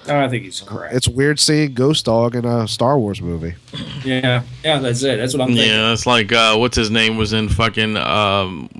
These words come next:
Speaker 3: was it the last Predator movie? Um, shit, Morpheus. Yeah, uh, who, that was a really
Speaker 2: Lawrence
Speaker 3: weird.
Speaker 2: Fishburne?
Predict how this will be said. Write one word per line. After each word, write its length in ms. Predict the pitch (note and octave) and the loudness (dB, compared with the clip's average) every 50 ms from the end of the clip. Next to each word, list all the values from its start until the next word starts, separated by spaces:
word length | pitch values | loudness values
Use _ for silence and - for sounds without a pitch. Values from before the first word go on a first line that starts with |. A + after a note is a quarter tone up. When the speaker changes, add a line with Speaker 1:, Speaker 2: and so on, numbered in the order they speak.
| - | -6
Speaker 3:
was 180 | A2 G#2+ G2 F#2+ | -4 -4 -4 -4
it 120 | F#2+ F2+ | -6 -6
the 100 | F#2+ F#2+ | -4 -2
last 320 | F#2 G2 G#2 G#2+ G#2 - - | 0 0 0 0 0 0 0
Predator 400 | - - A2+ A2 A#2+ A#2 A2+ A2+ | 0 0 0 0 -2 -2 -2 -2
movie? 540 | A#2 A#2+ A#2+ A#2+ B2 B2 B2 A#2+ A2+ - - - | -2 -2 0 0 0 0 0 -2 -2 -4 -6 -4
Um, 640 | - G2+ G#2 G2+ G2+ G2+ G2+ G2+ G2 F#2+ G2 G#2 - _ - - - - - - - - - - - - - - - - - - - | 0 0 2 2 2 2 0 0 -2 -6 -10 -14 -12 _ -6 -6 -6 -8 -14 -20 -20 -20 -20 -20 -20 -20 -20 -20 -20 -20 -18 -10 -4
shit, 400 | - - - - - B2 - - | 0 2 2 2 2 0 -2 -2
Morpheus. 680 | G#2 A2+ A#2+ C3+ C3 - C3 C3+ C3+ - - - - - _ _ _ _ - | 0 2 4 4 4 4 2 0 0 -2 -4 -6 -10 -16 _ _ _ _ -6
Yeah, 260 | A2 G#2+ G#2+ G#2+ G2 G2 A#2 | -4 -2 -2 -2 -4 -6 -8
uh, 120 | - G#2+ G#2 | -6 -4 -4
who, 220 | G2 A2+ A#2 - | -2 -4 -4 -4
that 180 | - - A#2+ A2 | -4 -2 0 0
was 120 | A#2 G#2 | 0 0
a 60 | A2 | 0
really 260 | G#2+ G#2 A2+ A2 A2 A#2+ | -2 0 0 0 2 2
Speaker 2:
Lawrence 240 | A#2+ A2+ A2+ A2 G#2 | 2 2 2 0 0
Speaker 3:
weird. 100 | C3+ B2 | -2 -2
Speaker 2:
Fishburne? 280 | - C#3 C3 C3+ C#3 | -2 -2 -2 -2 -4